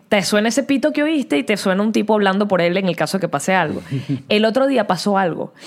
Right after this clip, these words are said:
Speaker 1: y uno de los apartamentos estaba, no sé qué coño pasó, pero fue algo. Y sonó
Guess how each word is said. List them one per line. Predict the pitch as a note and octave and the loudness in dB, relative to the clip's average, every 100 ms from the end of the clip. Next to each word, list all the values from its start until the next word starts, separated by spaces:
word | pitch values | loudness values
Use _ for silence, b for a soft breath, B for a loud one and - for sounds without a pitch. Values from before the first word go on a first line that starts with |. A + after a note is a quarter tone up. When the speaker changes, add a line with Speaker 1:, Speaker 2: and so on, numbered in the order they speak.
| B - | B -4
Speaker 1:
y | G3 | 0
uno | G#3+ | 2
de | A#3 | 2
los | A#3 | 0
apartamentos | B3 A3+ A3+ A3+ G#3+ A3+ G3 | 0 0 2 0 0 -2 -6
estaba, | F3 F#3 F#3 F#3+ | -2 0 2 0
no | F#3+ | -2
sé | A3+ | -4
qué | G#3+ | -4
coño | G#3 G3+ G#3 | -4 -2 -2
pasó, | G3 - F3 | -2 -2 0
pero | G#3 | 0
fue | F#3 F#3 | 2 4
algo. | F3+ E3 G2 - B B B B B | 4 2 -2 -8 B B B B B
Y | C4+ | -4
sonó | D4 C4 B3+ B3+ | -2 0 0 -2